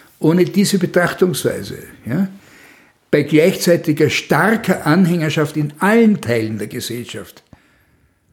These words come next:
also insbesondere auch den nicht verwestlichten, ja, deren Ansprache, wo auf einmal Menschen sich als,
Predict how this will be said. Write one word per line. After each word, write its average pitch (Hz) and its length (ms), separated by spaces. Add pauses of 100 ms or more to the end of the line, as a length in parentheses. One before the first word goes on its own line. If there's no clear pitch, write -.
(200)
also 131 220
insbesondere 165 600
auch 139 100
den 143 280
nicht 240 240
verwestlichten, - 920 (340)
ja, 190 200 (480)
deren 139 200
Ansprache, 147 560
wo 143 120
auf 147 180
einmal 147 200
Menschen 180 600 (220)
sich - 500
als, - 420